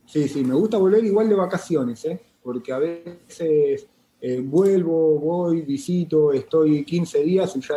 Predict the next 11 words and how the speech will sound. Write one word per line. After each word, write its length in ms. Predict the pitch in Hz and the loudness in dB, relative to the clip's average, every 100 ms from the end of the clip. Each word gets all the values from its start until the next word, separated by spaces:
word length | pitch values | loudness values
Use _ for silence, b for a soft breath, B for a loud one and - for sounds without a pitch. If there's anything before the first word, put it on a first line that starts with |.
| 143 | -2
después 240 | - 156 | 2 2
de 60 | 143 | 2
quince 200 | 143 139 | -4 -4
días 260 | 143 165 143 | 0 0 0
digo, 600 | 139 135 123 117 110 - _ | 0 0 -2 -4 -6 -12 _
"¿Cuánto 300 | 151 160 156 | -2 0 0
falta 260 | - 156 143 | 0 0 0
para 180 | 127 131 | 2 4
irnos?", 460 | 180 156 131 123 | 4 2 0 -2
¿viste? 280 | 143 170 131 | -2 -2 -6
Porque, 440 | - 113 113 117 | -4 -6 -2 -2